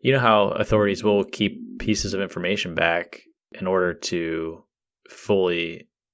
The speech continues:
be able to, you know, pin a suspect down later on, because they can use only information that law enforcement knows.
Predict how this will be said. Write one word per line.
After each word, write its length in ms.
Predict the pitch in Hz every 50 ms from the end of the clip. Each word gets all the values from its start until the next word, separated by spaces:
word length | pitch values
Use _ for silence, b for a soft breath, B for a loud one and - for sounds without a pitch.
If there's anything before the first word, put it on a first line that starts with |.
| _ _ _
be 160 | 101 98 92
able 160 | 90 85 87
to, 380 | 85 - - - 80 80 80 - -
you 160 | 92 90 85
know, 120 | 82 82
pin 340 | 80 - - 107 101 92 90
a 200 | - - 85 82
suspect 580 | - - - 87 87 - - - 92 92 - -
down 360 | 95 95 98 98 98 95 101 - _ _ _ _ _ _ _ -
later 300 | - 95 92 87 87 82
on, 300 | 82 85 92 95 98 101 _ _ _ _ _ _
because 180 | - - - 101
they 100 | 95 85
can 140 | - - 87
use 120 | 82 85 -
only 240 | 98 101 95 95 95
information 500 | 92 - - 90 87 87 87 - - 90
that 200 | 82 82 - -
law 160 | 87 85 87
enforcement 480 | 90 87 - 98 98 - - 101 92 90
knows. 440 | 95 95 98 98 98 98 - -